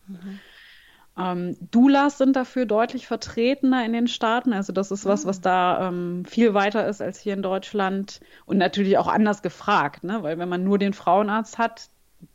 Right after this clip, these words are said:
Speaker 2: tendiert man vielleicht eher dazu, sich eine Doula mitzunehmen, als wenn man eine Hebamme hat, die
Speaker 1: Sag
Speaker 2: einen
Speaker 1: doch bitte
Speaker 2: betreut.
Speaker 1: noch mal ganz kurz, was eine Doula macht oder also was, was sie von der Hebamme abgrenzt.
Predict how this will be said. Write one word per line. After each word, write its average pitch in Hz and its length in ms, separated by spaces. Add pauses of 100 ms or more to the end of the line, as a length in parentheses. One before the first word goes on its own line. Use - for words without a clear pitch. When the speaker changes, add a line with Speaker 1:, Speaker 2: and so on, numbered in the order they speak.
Speaker 2:
tendiert 196 360
man 202 140
vielleicht 196 240
eher 208 140
dazu, 196 280
sich 175 220
eine 185 100
Doula 190 280
mitzunehmen, 185 760
als - 400
wenn 180 100
man 180 100
eine 180 60
Hebamme 156 400
hat, 160 120
die 214 40
Speaker 1:
Sag 233 100
Speaker 2:
einen - 80
Speaker 1:
doch 254 120
bitte 240 180
Speaker 2:
betreut. 233 60
Speaker 1:
noch 240 160
mal 240 200
ganz 226 240
kurz, 233 200
was 220 180
eine 214 100
Doula 196 380 (440)
macht 185 440
oder 185 260
also - 240
was, 208 220 (160)
was 208 220
sie 214 100
von 196 260
der 190 160
Hebamme 196 420
abgrenzt. - 580